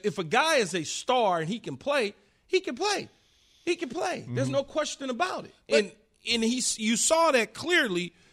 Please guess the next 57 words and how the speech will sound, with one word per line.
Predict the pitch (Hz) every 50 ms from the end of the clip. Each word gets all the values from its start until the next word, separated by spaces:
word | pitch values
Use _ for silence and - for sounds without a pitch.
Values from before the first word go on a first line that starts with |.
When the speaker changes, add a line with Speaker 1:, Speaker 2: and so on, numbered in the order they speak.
| - - - - _ -
Speaker 1:
with | 185 214 214 160 -
Justin | - 135 208 220 214 - - 226
Herbert | 208 180 190 190 190 202 196 -
taking | - 208 208 196 262 233
over | 233 185 190 190 185
after | 170 175 190 190 - 196
Tyrod | - 190 175 185 190 185 180 190 190 -
Taylor | - 170 165 180 185
had | 170 175 170 180 185
a | 175
punctured | - - 170 170 170 - 247 247
lung. | 277 370 392 381 - - - _ _ _ _ _ _ _
And | - 214 214 202
then | 214 254 277 269 247
he | 254 226
goes | 175 185 220 220 220 214 180
on, | 226 294 277 220 196 208 208 - _ _ _ _ -
and | - 170
this | 220 247 190
goes | 175 190 202 196 190 180
to | - 190
Mike's | 180 185 190 190 180 - - - - _ _ _ _ _
conversation | - - 208 190 170 180 - - 202 185 170 - 196 185
about | 165 156 170 165 165 - -
a | 135
tick | - - - 277 254 - - - _
under | 202 240 262 262 196 190
Patrick | - - 202 185 175 - - 190
Mahomes, | 202 233 302 330 285 160 139
because | 170 185 196 202 175 - - - - _ _ _ -
I'm | - 247 269 277
sure | - - - 285 254 226
y'all | 220 220 247 262 247
said, | 208 - - - 226 208 196 - - _ -
and | 180 196
I | 220
don't | 240 226 202
know | 196
when | 190 180 170
he | 160
said | - - 247 247 226 160
this | 151 165 156 -
'cause | - 156
I | 170 170
was | 165 151 123 - - 143
gone, | 127 185 247 254 190 156 156
Speaker 2:
Tuesday. | - 127 123 113 92 110 98
Speaker 1:
but | 190 208 226
I'm | 285 330 311
sure | - - - - 339 330 269
Speaker 3:
Mm-hmm. | 220 208
Speaker 1:
y'all | 233 262 262 226
sat | - - 226 202 190 -
there | 196 190
and | 180 175
was | 180 165
like | 190 175 160 143